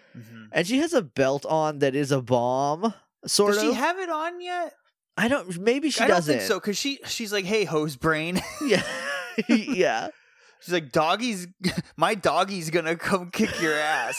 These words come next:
Speaker 2: <laughs> My dog could beat up your dog.
Speaker 1: Uh, and he's like, "I don't," he's like, "Either Doggy's gonna come or he's gonna send his Power Rangers." He's like, <laughs> "Ha, ha, ha." And then he holds the belt up.
Speaker 2: Okay, so she doesn't have it on yet.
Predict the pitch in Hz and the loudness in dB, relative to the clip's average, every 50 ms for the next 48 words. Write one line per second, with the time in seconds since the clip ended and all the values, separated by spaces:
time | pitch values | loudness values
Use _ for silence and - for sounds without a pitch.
0 | - - - 175 131 135 160 156 175 156 143 165 - 131 123 160 160 139 127 113 | -8 -6 -2 2 4 4 4 4 4 2 2 0 -4 -2 0 0 2 2 2 0
1 | 117 135 147 151 127 123 110 98 90 90 - - 233 - _ - - - - 147 | 0 0 0 0 0 0 0 0 -2 -2 -4 -6 -10 -12 _ -18 -12 -8 -4 -4
2 | 147 - - 156 156 160 196 185 151 165 156 139 - 165 165 - - - - 156 | -4 -2 -2 -2 0 0 0 0 0 0 -2 -2 -4 -12 -18 -18 -6 0 2 2
3 | 170 180 180 180 - 156 156 156 147 175 156 180 202 185 180 165 139 202 190 196 | 2 2 0 -2 -4 -6 -6 -4 -2 -2 -2 0 -2 -2 0 2 2 2 2 0
4 | 190 190 175 196 185 165 - 175 160 151 147 139 143 151 156 151 - 156 143 139 | -2 -4 -6 -6 -6 -4 -2 -2 -2 -2 -4 -6 -6 -6 -6 -4 -6 -6 -6 -6
5 | 143 156 - - 143 143 135 139 147 143 135 127 117 107 107 107 - 110 113 113 | -10 -10 -8 -4 0 2 2 2 2 0 0 -2 -2 -4 -6 -6 -6 -6 -6 -6
6 | 120 120 113 127 120 - - 170 156 143 - 156 135 123 - 143 139 135 123 120 | -6 -4 -4 -4 -2 0 2 2 2 2 0 -2 -2 -2 0 0 0 0 0 -2
7 | 117 110 127 147 151 165 175 170 156 - 180 190 214 214 190 190 196 160 135 - | -4 -4 -2 0 0 0 0 0 0 0 0 0 0 -2 -4 -8 -10 -6 -2 0
8 | 131 139 160 - - - 104 95 85 - - - - _ _ _ _ _ _ _ | 0 0 0 -2 -6 -6 -6 -6 -6 -8 -14 -20 -20 _ _ _ _ _ _ _
9 | _ _ _ - 156 165 156 - - 170 131 113 113 123 - - - - 170 160 | _ _ _ 2 2 2 2 2 2 0 2 0 -2 -4 -4 -4 -2 0 2 2
10 | 180 180 175 180 170 160 151 139 131 131 135 147 135 110 - | 2 2 2 0 0 2 2 0 0 0 2 2 2 2 0